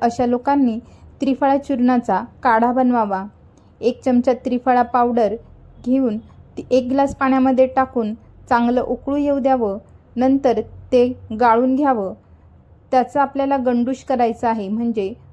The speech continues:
तोंडामध्ये हा जो काढा आहे तो धरून ठेवायचा आहे. याच पद्धतीने तुम्ही सुपारीचा सुद्धा काढा बनवून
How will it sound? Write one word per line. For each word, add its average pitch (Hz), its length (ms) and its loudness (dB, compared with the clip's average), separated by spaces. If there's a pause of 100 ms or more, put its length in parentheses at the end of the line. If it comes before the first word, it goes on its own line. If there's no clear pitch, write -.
(340)
तोंडामध्ये 262 600 2 (460)
हा 240 100 2
जो 233 160 0
काढा 254 300 2
आहे 277 220 2
तो 269 180 -4
धरून 254 360 0
ठेवायचा 240 540 0
आहे. 196 320 -6 (1500)
याच 262 280 0
पद्धतीने 285 680 -2 (400)
तुम्ही 262 300 0 (220)
सुपारीचा 262 600 -2
सुद्धा 269 320 -2
काढा 247 400 0
बनवून 254 360 0